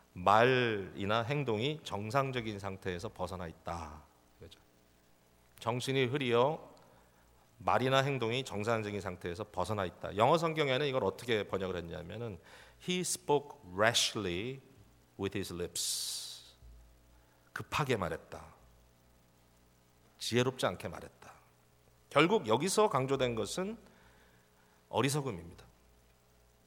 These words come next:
감정에 치우쳐 균형을 잃어버렸던, 그의 머리가 흐리어졌던 그 순간에 그는 자기의 감정에 치우쳐서 마땅히 해야 될 말을 하지 않고,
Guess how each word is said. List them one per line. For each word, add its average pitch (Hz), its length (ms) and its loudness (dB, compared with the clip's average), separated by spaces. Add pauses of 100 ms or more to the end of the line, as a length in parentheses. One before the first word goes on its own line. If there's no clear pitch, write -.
(1200)
감정에 220 500 12
치우쳐 254 580 8
균형을 202 400 8
잃어버렸던, 135 720 4
그의 214 480 8
머리가 190 680 8 (520)
흐리어졌던 262 800 8 (960)
그 208 180 6
순간에 220 460 8
그는 240 560 8
자기의 220 540 8
감정에 208 480 8
치우쳐서 254 920 6 (1160)
마땅히 226 500 12
해야 247 220 10
될 240 160 12
말을 214 300 10
하지 220 200 8
않고, 226 580 6